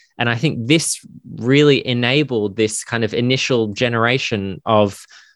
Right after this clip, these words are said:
of millennials during the two thousands to establish all these really unfavorable norms over who owns and controls data, um, in digital spaces. Um, so I think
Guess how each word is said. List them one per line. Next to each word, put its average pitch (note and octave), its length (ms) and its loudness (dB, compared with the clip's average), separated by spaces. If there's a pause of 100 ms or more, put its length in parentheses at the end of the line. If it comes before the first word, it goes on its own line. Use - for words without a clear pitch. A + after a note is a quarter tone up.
of A2+ 200 0
millennials A2+ 680 0
during C#3+ 220 2
the C3 80 0
two - 180 -4
thousands G2+ 520 -4
to A#2+ 140 -2
establish C#3 600 0
all B2 160 2
these A#2 220 -4
really C3 480 4 (220)
unfavorable A#2+ 760 -2
norms F#2+ 500 -4
over A#2+ 240 2
who C#3 380 4
owns C#3 340 0
and A2+ 120 -6
controls A#2 580 0
data, G2 420 0 (420)
um, G2+ 300 0
in A2 140 0
digital G#2 400 -2
spaces. - 720 -6 (500)
Um, G#2 520 -4 (560)
so A#2+ 140 0
I A#2 60 2
think D3+ 300 -4